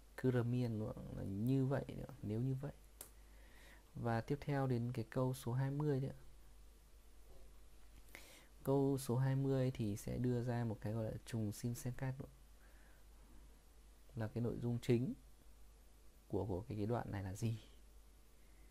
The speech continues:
Ờ, chúng ta sẽ đọc gì ạ? Khoai rươn nữa. Khoai rươn. Kapchin kachi một cứ miên. Cơn ca nghe chỗ ta.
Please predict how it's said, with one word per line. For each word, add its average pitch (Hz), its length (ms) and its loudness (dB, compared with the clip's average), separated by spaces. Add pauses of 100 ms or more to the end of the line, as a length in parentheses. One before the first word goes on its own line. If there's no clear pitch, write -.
(680)
Ờ, 117 160 0 (160)
chúng 117 140 -4
ta 117 80 2
sẽ - 100 -6
đọc 113 140 2
gì 139 80 -2
ạ? - 60 -4 (120)
Khoai 113 420 4
rươn 120 260 4
nữa. 101 140 0 (1000)
Khoai 110 340 0
rươn. 131 380 2 (2250)
Kapchin 113 640 2
kachi 113 800 2
một 101 240 4 (440)
cứ - 120 -4
miên. 120 380 4 (300)
Cơn 95 240 -2
ca 107 160 2
nghe 110 260 2
chỗ 95 140 0
ta. 101 360 0